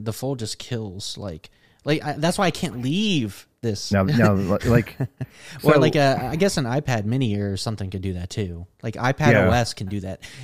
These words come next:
Speaker 1: I O S
Speaker 2: Yeah.
Speaker 1: doesn't have that right now. So, I mean, you
Speaker 2: I
Speaker 1: can
Speaker 2: think
Speaker 1: split view on a, on your phone, right? So,
Speaker 2: Absolutely.
Speaker 1: yeah,
Speaker 2: Yeah.
Speaker 1: yeah.
Speaker 2: I, I think ideally, I think ideally the fold is still the goat.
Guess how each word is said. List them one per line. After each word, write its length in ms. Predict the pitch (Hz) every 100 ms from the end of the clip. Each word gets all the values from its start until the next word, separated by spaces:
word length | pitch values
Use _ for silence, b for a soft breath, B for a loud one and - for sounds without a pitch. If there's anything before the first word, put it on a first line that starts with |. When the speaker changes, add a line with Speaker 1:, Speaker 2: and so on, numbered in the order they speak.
| B
Speaker 1:
I 200 | 127 180
O 100 | 156
S 180 | 135 82
Speaker 2:
Yeah. 80 |
Speaker 1:
doesn't 280 | 80 - 113
have 380 | 110 135 147 117
that 220 | 52 53
right 160 | 80 76
now. 240 | 82 - -
So, 280 | - - - _ _ _ _ _ -
I 40 |
mean, 100 | 151
you 40 | 202
Speaker 2:
I 60 | 262
Speaker 1:
can 80 |
Speaker 2:
think 220 | 180 190 208
Speaker 1:
split 220 | 156 151
view 300 | 123 131 123
on 160 | 123
a, 200 | 117 107
on 200 | - 117
your 160 | 110 156
phone, 260 | - - 101
right? 260 | 135 175 - b b b
So, 40 | b -
Speaker 2:
Absolutely. 420 | 123 104 92 90
Speaker 1:
yeah, 120 | 104 131
Speaker 2:
Yeah. 240 | 98 85 87
Speaker 1:
yeah. 180 | 151 - _ -
Speaker 2:
I, 160 | 139 -
I 160 | 135 131
think 240 | - 220
ideally, 880 | 214 147 110 101 117 143 143 156 160 -
I 60 | 120
think 200 | 135 147
ideally 760 | 147 107 101 107 113 123 131 135 _ _ _
the 200 | 98 107
fold 340 | 101 107 95 95
is 80 | 92
still 180 | 110
the 100 | 95
goat. 300 | 85 80 85